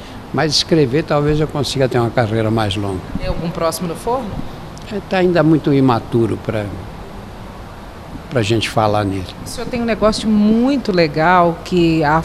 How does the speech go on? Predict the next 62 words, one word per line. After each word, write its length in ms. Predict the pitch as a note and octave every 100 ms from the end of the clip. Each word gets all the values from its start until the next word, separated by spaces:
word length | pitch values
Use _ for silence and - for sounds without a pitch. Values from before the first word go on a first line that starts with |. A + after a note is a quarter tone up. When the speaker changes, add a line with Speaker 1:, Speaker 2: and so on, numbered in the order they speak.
| -
Speaker 2:
é 80 | F#3+
a 60 |
forma 260 | F#3 G3+ G3
como 180 | G3+ G3
o 40 |
senhor 220 | - G3+
lida 260 | F3+ G3 F#3+
com 100 | G3
as 120 | F#3
reações 420 | F3+ F3 F#3 F#3
na 80 | F#3
internet. 540 | F#3 G3 F3+ E3 -
Já 100 | E3+
assisti 320 | F3 G3 - F#3
diversos 540 | F3 F3+ G3+ G3+ F3+
vídeos 280 | F3 E3+ -
do 120 | E3+
senhor. 220 | - F3
O 20 |
senhor 260 | F#3 A3 G#3 - - - - - G3
é 60 |
alvo 180 | G3+ G#3
de 120 | G#3
vários 600 | F3 D#3 F#3+ G#3+ G#3 F3
memes 440 | E3+ D#3+ F3 F#3 E3+
e 40 |
o 40 | G3+
senhor 360 | - A3+ G#3
mesmo 460 | F#3+ F#3+ A3+ A#3 G3
faz 300 | - F3+ F3
brincadeira 500 | F#3 F3 E3 D#3+ F3+
com 80 | G3
os 80 |
diversos 380 | F3+ E3+ F#3 F#3
comentários, 440 | - F#3 E3+ F#3 F#3+
os 120 | F#3
bons 320 | G3 A3 A#3
e 20 |
os 80 | A3
ruins 300 | F#3 F#3+ F#3
da 80 | F#3
internet. 400 | F3+ E3 E3+ -
Como 180 | C4+ F4
é 60 |
que 120 | F4+
é 60 | B3
isso? 240 | F3+ F3+
Como 140 | - A#3+
é 60 |
que 100 | C4+
foi 100 | D4+
pro 140 | C4+ A#3+
senhor 180 | - F#3+
a 40 |
chegada 440 | - F3+ F3 F3
da 80 | F3
internet 480 | E3 D#3+ D#3+ F3 F#3+
e 40 |
esse 180 | B3 -
mergulho 440 | E4+ E4+ G3 C4+ A#3+
do 80 |
senhor 300 | A#3+ G#3+ G3